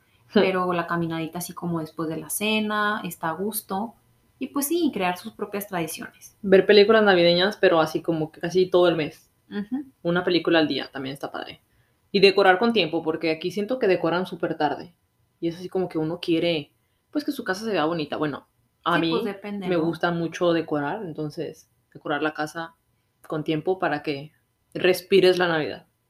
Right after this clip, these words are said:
Speaker 2: Claro. Y también algunas de las cosas que pueden, pues, obviamente ayudar o, pues, no ayudar, pero que te ayudan como a apreciar lo que tenías antes, ¿no? De que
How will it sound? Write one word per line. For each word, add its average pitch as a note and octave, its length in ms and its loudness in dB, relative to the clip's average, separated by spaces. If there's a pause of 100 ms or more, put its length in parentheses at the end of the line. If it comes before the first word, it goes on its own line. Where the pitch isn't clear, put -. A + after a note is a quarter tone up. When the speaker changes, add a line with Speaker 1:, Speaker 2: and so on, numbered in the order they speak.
(100)
Speaker 2:
Claro. D#3+ 340 -12 (400)
Y A#3+ 120 -10
también C4 280 -2
algunas C#4+ 600 -2 (100)
de A3+ 160 -6
las G#3+ 160 -2
cosas A3 320 -10
que A3 100 -6
pueden, G3+ 580 -8
pues, G3 160 -10
obviamente G3 840 -8 (640)
ayudar F#3+ 840 -2
o, F#3 500 -4
pues, A3 140 -6
no A3+ 80 -4
ayudar, A#3+ 480 -2
pero A3+ 240 -4
que G3 320 -10 (120)
te G#3+ 80 -4
ayudan G#3 360 -2
como G#3+ 300 -4
a F3+ 100 2
apreciar F3+ 480 -6
lo G3 120 -4
que G3+ 120 -8
tenías E3+ 460 -6
antes, E3 380 -10
¿no? G#3 280 -8
De F3 220 -10
que E3 240 -10